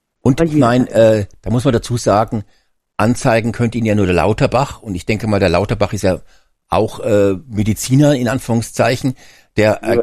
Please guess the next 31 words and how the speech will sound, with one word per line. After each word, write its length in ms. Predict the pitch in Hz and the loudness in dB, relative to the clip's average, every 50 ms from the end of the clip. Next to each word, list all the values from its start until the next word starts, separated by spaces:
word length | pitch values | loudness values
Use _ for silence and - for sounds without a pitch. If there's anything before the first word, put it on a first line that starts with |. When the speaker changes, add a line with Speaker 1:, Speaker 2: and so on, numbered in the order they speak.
| - - | -2 -2
Speaker 1:
wird 160 | - 117 107 - | -4 -2 0 0
das 80 | 120 | 0
schon 140 | - 151 123 | -2 -2 -2
erkennen, 520 | 110 101 - - 107 110 123 135 143 - | -2 -4 -4 -2 -2 0 0 0 0 0
kennen, 300 | 95 - - 127 135 143 | -2 -2 -2 0 0 2
dass 180 | 123 120 120 - | 2 0 0 0
der 160 | - 127 120 | 0 0 2
wahrscheinlich 380 | 123 120 117 - 110 117 120 113 | 2 0 0 -2 -2 -4 -2 -2
da 160 | 170 - 110 | 0 0 0
Speaker 2:
Ja. 60 | 104 170 | 2 2
Speaker 1:
irgendwie 260 | 165 156 143 117 117 | 2 2 2 2 0
Quatsch 340 | 220 - - 113 135 135 131 | -2 0 -2 -2 -2 0 -2
erzählt 440 | 123 120 - - 127 123 127 131 | -4 -4 -2 0 0 0 2 2
Speaker 3:
Ja. 60 | 127 135 | 2 2
Speaker 1:
und 80 | 131 131 | 0 0
vielleicht 340 | - 127 117 113 - - - | 0 0 0 0 0 -4 -4
eine 200 | 110 107 120 113 | -2 -2 -2 -2
Thera-, 220 | - 117 107 113 - | -2 -4 -6 -6 -6
Therapie 480 | - 131 123 110 110 104 - 135 143 | -2 -2 0 0 0 -2 0 -4 -4
braucht. 460 | 131 - - 117 127 143 - - - - _ _ _ - - | -4 0 0 2 2 0 0 -4 -16 -20 _ _ _ -8 -2
Speaker 3:
Ja. 220 | 123 131 127 147 | 0 2 2 4
Speaker 1:
Und 220 | 143 127 123 - - | 2 2 0 0 0
er 80 | - 127 | 0 0
ist 100 | 131 - | 0 0
ja 100 | - - | -2 0
auch 160 | 127 131 - | 0 0 2
Mensch, 340 | 120 123 117 120 147 160 - | 2 0 2 2 0 0 0
der 120 | - 160 135 | 2 2 2
Lauterbach. 680 | 135 127 135 135 - 131 - 135 143 139 - - - - | 4 2 2 2 0 0 0 0 -2 -2 -4 -12 -10 -6
Also, 300 | - 117 - 135 117 - - - - _ _ _ | -6 -2 0 0 0 0 -4 -14 -20 _ _ _
äh, 220 | - 113 113 117 | 0 4 4 4